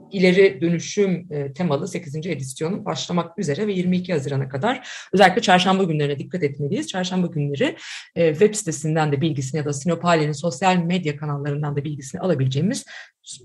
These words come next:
çok sayıda etkinlik olacak. Yani tartışmalar, gösterimler, sanat projeleri, atölyeler vesaire diye anlıyorum. İki sorum olabilir. Bir, yayın planlanıyor mu?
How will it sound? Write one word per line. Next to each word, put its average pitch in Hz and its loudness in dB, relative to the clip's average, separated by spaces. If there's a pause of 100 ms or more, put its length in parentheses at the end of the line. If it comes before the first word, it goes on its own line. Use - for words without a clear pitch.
(120)
çok - 4
sayıda 147 2
etkinlik 170 2
olacak. - -10 (100)
Yani 175 -10
tartışmalar, 160 0
gösterimler, 156 -2
sanat 151 -4
projeleri, 156 -2
atölyeler 151 -2
vesaire 135 -2
diye 127 -6
anlıyorum. 139 2 (400)
İki 302 0
sorum 196 4
olabilir. 151 2
Bir, 262 2
yayın 269 4
planlanıyor 233 -2
mu? 190 0